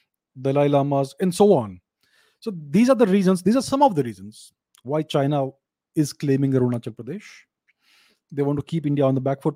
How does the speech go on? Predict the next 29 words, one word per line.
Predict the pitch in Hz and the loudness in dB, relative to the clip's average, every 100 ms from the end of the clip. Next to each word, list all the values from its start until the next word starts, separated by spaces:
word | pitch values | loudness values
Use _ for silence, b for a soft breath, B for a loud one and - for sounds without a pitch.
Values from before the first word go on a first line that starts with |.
| - | -8
geopolitically, | 131 135 131 131 131 143 139 | -6 -4 -2 -4 -2 -2 -2
militarily, | 139 170 175 175 147 | -2 -4 -4 -4 -4
et | - | -6
cetera. | 143 151 160 _ b b 139 | -4 -4 -6 _ b b -4
They | 143 | -2
want | 143 143 | 0 -2
to | 135 | -2
reclaim, | 131 165 160 156 156 165 | 0 0 0 2 2 -2
uh, | 147 | -8
th-, | 147 151 151 | -10 -12 -6
not | 180 233 151 | 0 0 4
reclaim, | 180 180 127 104 113 | 2 2 -4 -4 0
they | 170 | 2
want | 156 170 185 202 | 4 4 2 0
to | 180 | -2
usurp | 135 190 214 - 240 180 _ - - _ _ _ _ _ _ _ _ - | 0 0 0 2 2 2 _ -4 -4 _ _ _ _ _ _ _ _ -6
the | 143 180 | 2 4
last, | 151 170 170 - - - | 4 2 0 -8 -18 -4
uh, | 147 139 139 147 _ - | -2 0 0 -4 _ -8
bastion, | 123 151 170 - 156 | -2 0 -2 -2 -2
the | 131 | 0
last | 139 170 - | 0 -2 -6
stronghold | - - - 175 151 175 147 | -10 0 2 2 4 6 4
of | 131 | 2
Tibetan | 156 147 147 139 | 2 2 4 4
Buddhism | 147 143 139 165 b b b b b _ _ | 2 2 2 0 b b b b b _ _
from | - 240 | 0 2
the | 247 | 2
Tibetans, | 185 147 135 147 214 - | 2 2 2 0 -2 -8